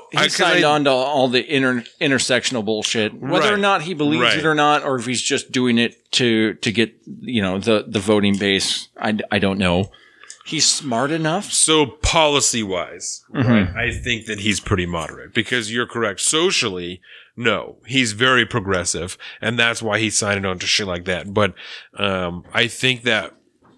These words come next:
Speaker 2: most of the time, policy-wise, as far as, like, healthcare, right, because he's on the Medicare for All, who won it, which is definitely, a, a, again, in the world of Democrats, a more moderate plan than, than just straight Medicare for All.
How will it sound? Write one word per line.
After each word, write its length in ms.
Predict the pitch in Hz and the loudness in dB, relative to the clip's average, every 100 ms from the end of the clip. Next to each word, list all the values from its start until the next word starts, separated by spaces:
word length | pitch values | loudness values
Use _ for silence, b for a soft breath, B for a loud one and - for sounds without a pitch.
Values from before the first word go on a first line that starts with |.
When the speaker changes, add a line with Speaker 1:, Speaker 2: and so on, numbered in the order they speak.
| _ - | _ -10
Speaker 2:
most 540 | 117 120 139 143 - | -2 2 4 4 2
of 80 | 123 | -2
the 60 | 107 | -4
time, 480 | 120 113 110 110 | -2 0 0 -2
policy-wise, 920 | 98 123 117 117 - 107 110 107 104 98 | -4 0 2 2 0 -2 0 0 0 -4
as 220 | 98 95 | -6 -8
far 260 | - 113 | -6 -4
as, 140 | 107 101 | -2 -4
like, 140 | 98 | -8
healthcare, 500 | - 123 135 - 123 | -2 -2 0 0 0
right, 240 | 117 117 113 | 2 2 0
because 280 | 101 110 - | -2 -4 -2
he's 160 | 107 | -4
on 100 | 104 | -4
the 80 | 104 | -4
Medicare 420 | 107 101 117 101 | -4 -2 -2 -4
for 160 | 90 95 | -4 -2
All, 300 | 101 101 - B B B | 2 0 -2 B B B
who 100 | - | -4
won 300 | 104 107 143 | -2 2 2
it, 160 | 156 120 | 2 0
which 220 | 131 123 | 0 2
is 120 | 120 104 | 0 2
definitely, 480 | 123 123 120 120 | 0 0 -2 -2
a, 140 | 117 117 110 | -2 -4 -8
a, 220 | 117 120 _ _ 120 | -8 -8 _ _ -6
again, 280 | 127 120 | -2 0
in 120 | 120 120 | 0 -2
the 60 | |
world 300 | 127 139 139 | 0 0 0
of 100 | 123 | -2
Democrats, 560 | 117 135 127 131 113 107 | -2 -2 -2 -2 -2 -2
a 40 | |
more 260 | 117 117 113 | -2 0 0
moderate 420 | 113 110 117 113 | 0 0 0 -2
plan 360 | - 113 113 117 | -2 0 0 0
than, 240 | 110 113 B B B - | -2 -4 B B B -2
than 180 | 113 107 | -2 0
just 180 | 113 - | 0 2
straight 260 | 117 110 | 2 2
Medicare 460 | 113 110 - 110 107 | 2 0 0 0 -2
for 160 | 107 98 | -2 -2
All. 260 | 95 - | -2 -4